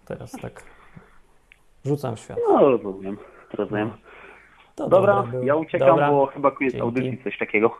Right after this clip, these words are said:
Speaker 1: Koniec, koniec. No to na razie.
Speaker 2: Na razie.
Speaker 1: No. Muszę tak jakoś ćwiczyć, żeby w dobrym miejscu rozłączać telefon, bo potem tak u-, rozłączam w pół słowa, to jest takie, jakbym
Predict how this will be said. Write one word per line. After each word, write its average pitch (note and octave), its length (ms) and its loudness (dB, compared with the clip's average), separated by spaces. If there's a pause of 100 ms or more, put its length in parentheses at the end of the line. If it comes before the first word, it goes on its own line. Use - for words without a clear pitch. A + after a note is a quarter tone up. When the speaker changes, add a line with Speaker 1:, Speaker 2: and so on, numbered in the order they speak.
(120)
Speaker 1:
Koniec, C#3+ 340 -4
koniec. C3+ 580 -6 (800)
No G3 220 2
to F3+ 120 2
na B2 140 0
razie. A#2+ 480 -8 (720)
Speaker 2:
Na G#2 180 -4
razie. B2 340 0 (840)
Speaker 1:
No. A2+ 320 -10 (960)
Muszę C#3 380 -2 (160)
tak C3 200 0
jakoś C3+ 280 0
ćwiczyć, F#3 400 -2
żeby D3 200 0
w C3 40 -6
dobrym D#3 340 4
miejscu D3+ 440 0 (160)
rozłączać D3 460 -2
telefon, C#3+ 380 -4
bo A2+ 100 -8
potem A#2+ 240 -8
tak B2 200 -8
u-, C3+ 140 -6 (100)
rozłączam D3 360 -6
w - 40 -10
pół C3+ 140 -6
słowa, C#3+ 240 -4
to C3+ 80 -8
jest B2 120 -10
takie, B2+ 240 -6
jakbym B2+ 400 -6